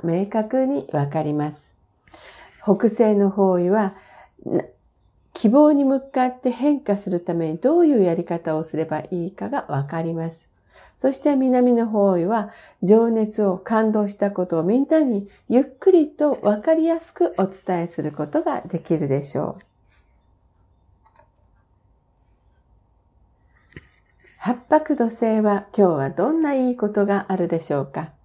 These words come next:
今日はですね、何が正しいのかっていうのが自信を持って決断できる方位です。八白の方は三男の星を持ってらっしゃいますので、勢いはあって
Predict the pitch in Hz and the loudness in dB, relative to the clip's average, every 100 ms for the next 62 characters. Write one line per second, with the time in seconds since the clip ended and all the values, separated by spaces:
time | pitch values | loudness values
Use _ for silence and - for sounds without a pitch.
0 | _ - - - 196 175 180 - 165 - | _ -20 -20 -2 0 0 -2 -6 -6 -2
1 | 170 165 175 _ _ _ - 202 285 285 | 0 -2 -6 _ _ _ -2 2 4 4
2 | 196 - 180 170 165 - 175 156 147 170 | 2 -2 -4 -4 -4 -2 0 0 -2 -4
3 | 165 - 156 156 147 151 160 165 - 277 | -4 -6 -4 -4 -4 -6 -2 -4 -2 -4
4 | 277 262 240 240 - 311 311 - - - | -2 0 0 -2 0 0 0 -10 -16 -6
5 | 170 - 226 247 247 233 233 247 190 175 | -6 -6 -4 -2 -2 -6 -6 -8 -8 -10
6 | 143 127 - - - _ _ _ _ - | -12 -12 -16 -20 -20 _ _ _ _ -10
7 | 185 180 190 185 180 175 170 165 170 165 | -10 -8 -12 -8 -8 -8 -10 -14 -10 -8
8 | 190 - - 262 311 262 214 202 240 254 | -10 -12 -10 -8 -6 -6 -4 -4 -4 -6
9 | - 185 175 190 180 185 170 165 160 156 | -8 -10 -10 -6 -4 -4 -6 -8 -12 -12
10 | - 156 156 160 160 - 147 143 214 - | -10 -10 -8 -8 -10 -10 -12 -8 -10 -10
11 | _ _ - 240 240 339 330 311 269 254 | _ _ -6 -6 -2 -2 0 0 0 -2
12 | 247 _ - 294 | -6 _ -6 -6